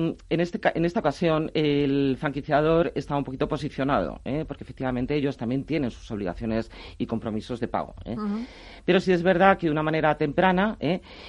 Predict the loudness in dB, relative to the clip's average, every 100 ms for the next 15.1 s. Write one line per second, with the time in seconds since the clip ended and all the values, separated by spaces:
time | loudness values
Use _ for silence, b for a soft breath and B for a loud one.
0 | B -4 0 2 2 2 0 0 4 4
1 | 4 0 -2 -4 -2 0 2 4 4 4
2 | 4 2 2 0 2 4 2 2 -4 -2
3 | 0 0 0 -4 -4 -6 -10 -6 -2 -2
4 | -2 -4 -6 -4 -4 -6 B B B 0
5 | 2 4 0 -2 -8 -4 -4 -4 -10 -10
6 | -8 -6 0 0 -2 -4 -4 -2 2 4
7 | 4 4 2 0 -4 -2 0 0 -4 -6
8 | -6 -6 B B B B B -2 2 4
9 | 2 0 -2 0 0 2 0 -2 -2 -2
10 | -2 0 2 2 0 -8 -6 -4 -2 -2
11 | -4 -6 -8 -4 -2 -2 -4 -6 -6 -6
12 | -2 -2 -2 -4 2 2 2 -2 -8 B
13 | B B B 2 4 4 2 0 2 0
14 | 4 4 4 4 4 0 -2 -6 -4 -2
15 | -4